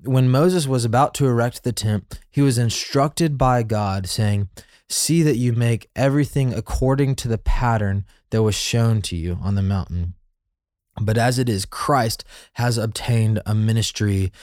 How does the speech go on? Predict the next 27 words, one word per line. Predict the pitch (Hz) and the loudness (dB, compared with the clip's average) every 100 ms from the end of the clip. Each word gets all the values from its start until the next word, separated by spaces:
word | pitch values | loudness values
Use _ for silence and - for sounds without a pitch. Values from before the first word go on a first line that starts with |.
| - - | -14 -2
that | 117 | 2
is | 117 101 | 2 2
much | 110 110 120 123 - - - - | 2 4 4 2 -2 -12 -10 -4
more, | 110 110 113 110 - _ - | 0 2 2 0 -2 _ -2
that | 123 127 | 0 2
is | 120 110 | 0 -2
as | 107 135 131 | 0 0 2
much | 131 127 135 - | 2 2 0 -2
more | 117 117 120 127 - | 0 2 2 0 0
excellent | 117 - 110 101 98 - _ _ | -2 -2 -2 0 0 -4 _ _
than | 113 117 | 0 2
the | - | 2
old | 104 101 101 - | 2 2 0 0
as | 110 | -2
the | 107 | -4
covenant | - - - 143 117 101 - _ _ | -4 0 4 4 2 -2 -4 _ _
he | - 123 | -4 0
mediates | 117 120 117 107 101 92 | 2 2 2 2 0 -4
is | - 107 | -6 -6
better, | 98 113 117 104 92 - _ _ _ _ | -2 0 0 0 -4 -10 _ _ _ _
since | - 135 123 - | -2 0 0 2
it | 135 | 4
is | 160 151 | 6 4
enacted | 139 110 110 - 104 95 | 2 0 -2 0 -2 -2
on | 107 104 98 | -2 0 0
better | 113 113 113 104 | 0 0 2 0
promises. | - 107 107 101 95 - 85 - | -2 0 2 2 -2 -4 -6 -8